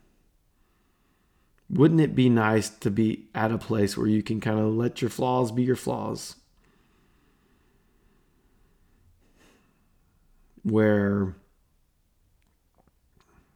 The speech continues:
you can screw up,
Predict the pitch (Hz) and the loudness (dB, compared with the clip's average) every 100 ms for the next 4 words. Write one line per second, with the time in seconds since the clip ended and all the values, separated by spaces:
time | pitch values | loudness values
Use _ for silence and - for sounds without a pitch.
0 | _ _ _ _ _ _ _ _ _ _ | _ _ _ _ _ _ _ _ _ _
1 | _ _ - 196 110 104 - 143 135 123 | _ _ 2 4 4 2 4 8 10 8
2 | 123 | 6